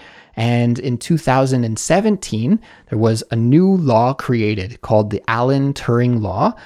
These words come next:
which pardoned all men who were convicted of homosexuality-related crimes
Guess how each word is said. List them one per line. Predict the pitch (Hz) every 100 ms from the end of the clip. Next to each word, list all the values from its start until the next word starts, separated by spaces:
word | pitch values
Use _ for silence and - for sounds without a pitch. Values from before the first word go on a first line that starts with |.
| - _
which | 123 120 -
pardoned | - 180 180 175 -
all | 131 151
men | 170 120 131 147
who | 147 -
were | 120 110
convicted | - 117 113 127 - 117 147 220
of | 117 107 - _
homosexuality-related | - 147 160 165 - 131 - 135 110 113 120 117 110 107 110 107 110
crimes | - - 165 185 196